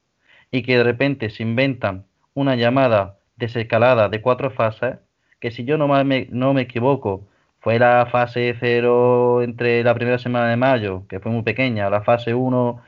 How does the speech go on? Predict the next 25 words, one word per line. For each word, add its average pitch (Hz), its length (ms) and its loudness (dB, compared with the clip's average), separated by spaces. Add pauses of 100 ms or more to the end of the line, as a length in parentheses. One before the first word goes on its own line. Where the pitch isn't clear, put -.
(340)
entre 120 600 2
mediados 120 360 4
de 120 80 0
mayo 120 720 2
y 120 100 -2
tal, 120 440 2
la 104 160 -4
fase 117 300 -4
dos 120 280 2 (240)
entre 117 220 -6
finales 120 260 -2
de 120 80 0
mayo 123 220 0
y - 20 -6
principios 120 340 -2
de 117 40 -8
junio, 127 280 -2
y 98 80 -6
la 101 140 -2
fase 117 300 -2
tres 127 200 2
entre 107 260 -6
mediados 110 380 -2
de 113 60 -8
junio 120 340 -2